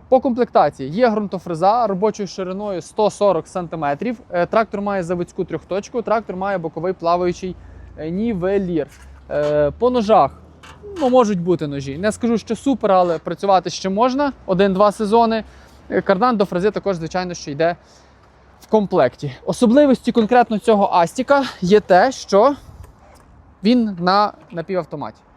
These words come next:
на U-Shift. Зараз покажу, як це працює. Гріємо свічі. Заводимо тракторець, дамо понижену передачу.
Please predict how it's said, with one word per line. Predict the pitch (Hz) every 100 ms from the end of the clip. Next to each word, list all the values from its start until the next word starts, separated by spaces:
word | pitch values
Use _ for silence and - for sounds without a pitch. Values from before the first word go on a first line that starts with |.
| -
на | 170
U-Shift. | 175 - 127 _ _ _ _
Зараз | 175 170
покажу, | 160 170 151
як | 127
це | -
працює. | 123 117 - - - _ -
Гріємо | 160 175 214
свічі. | 277 294 - 240 _ _ _ _ _ _ _ _ _ _ _ _ _ _ _ - - - - - - - - - - - - - - - - - - - - - - - 156
Заводимо | 202 220 208 185
тракторець, | 180 180 - 233 269 208
дамо | 185 214
понижену | 220 214 202 180 180
передачу. | 185 190 240 262 269